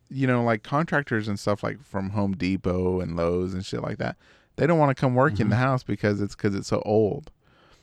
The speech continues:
Speaker 1: And they're afraid that
Speaker 2: Mm.
Speaker 1: they, everybody wants to do an asbestos check. I'm like, "Man, dude, I had that check when I bought the house." You know?
Speaker 2: Yeah, you know, it's funny because I don't think, how,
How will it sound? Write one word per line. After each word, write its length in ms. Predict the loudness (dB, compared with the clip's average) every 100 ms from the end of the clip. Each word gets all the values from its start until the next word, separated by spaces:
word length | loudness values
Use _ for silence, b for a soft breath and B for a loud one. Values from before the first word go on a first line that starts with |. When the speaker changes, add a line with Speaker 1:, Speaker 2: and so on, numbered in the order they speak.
| b -4
Speaker 1:
And 240 | 0 4
they're 120 | 4 4
afraid 260 | 6 6
that 100 | 6
Speaker 2:
Mm. 560 | 2 4 4 2 0 2
Speaker 1:
they, 180 | 4 2 0
everybody 400 | 2 2 4 2
wants 220 | 2 0
to 60 | 0
do 100 | 0
an 80 | 0
asbestos 800 | -2 -4 -2 0 0 0 -6 -6
check. 280 | -4 -4 -4 -6
I'm 100 | -6
like, 140 | -4
"Man, 220 | -4 -2
dude, 180 | -2 0
I 100 | 0
had 200 | 0 0
that 180 | -2 -4
check 180 | -4 -4
when 120 | -4
I 40 | -2
bought 240 | -2 -2
the 80 | -2
house." 540 | -4 -4 -4 -8 -20 _ _ _ _ _ _ _ _ _ -4
You 100 | 0
know? 160 | 2
Speaker 2:
Yeah, 360 | 2 0 0 -2
you 200 | 0 4
know, 80 | 6
it's 100 | 4
funny 300 | 4 6 6
because 340 | 4 4 2 4
I 140 | 4
don't 160 | 4 4
think, 200 | 2 -2
how, 320 | -4 -4 -4